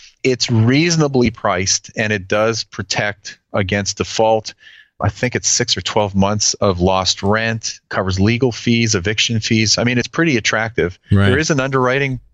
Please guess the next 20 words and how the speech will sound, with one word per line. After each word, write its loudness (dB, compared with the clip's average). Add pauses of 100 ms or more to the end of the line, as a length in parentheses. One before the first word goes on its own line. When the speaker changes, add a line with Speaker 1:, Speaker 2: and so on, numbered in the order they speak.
(160)
Speaker 1:
procedure 0
you 2
have -2
to -4
go 2
through, 0
but 0
if -2
you -2
pass -4
that, -2
then 0
you've, -8
you've -4
got 0
an 0
interesting -2
policy 0
in -4
place. -2